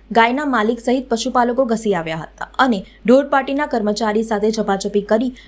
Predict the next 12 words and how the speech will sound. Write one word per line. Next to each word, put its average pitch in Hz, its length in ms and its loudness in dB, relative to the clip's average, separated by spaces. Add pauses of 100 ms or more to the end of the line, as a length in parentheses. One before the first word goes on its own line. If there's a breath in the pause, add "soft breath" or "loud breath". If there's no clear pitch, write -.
ઢોર 269 160 6
ડબ્બામાં 285 400 0
પૂરેલી 240 360 0
ગાય 202 220 0
છોડાવી 208 400 -2
ગયા 151 180 -4
હતા. - 300 -8 (300)
ઉપરાંત 214 480 0 (240 soft breath)
ઢોર 269 220 6
પાર્ટીના 277 420 -2
કર્મીને 214 560 -2 (400 soft breath)
પશુપાલકે 285 840 0